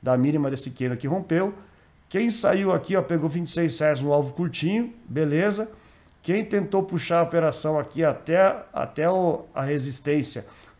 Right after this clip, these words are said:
passou calor, chegou quase a ser estopado no pavio, mas se tá técnico, não foi estopado,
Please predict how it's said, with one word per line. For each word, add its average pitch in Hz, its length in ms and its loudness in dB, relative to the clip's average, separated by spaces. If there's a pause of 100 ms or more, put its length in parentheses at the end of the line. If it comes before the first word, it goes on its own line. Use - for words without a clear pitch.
passou - 380 0
calor, 160 480 2
chegou 160 320 -2
quase 165 320 0
a - 40 -8
ser 190 80 -4
estopado 156 640 0
no 147 80 -2
pavio, 151 320 0
mas 151 160 0
se - 120 -10
tá 175 180 0
técnico, 185 580 0
não 170 140 2
foi 156 200 -4
estopado, 175 580 0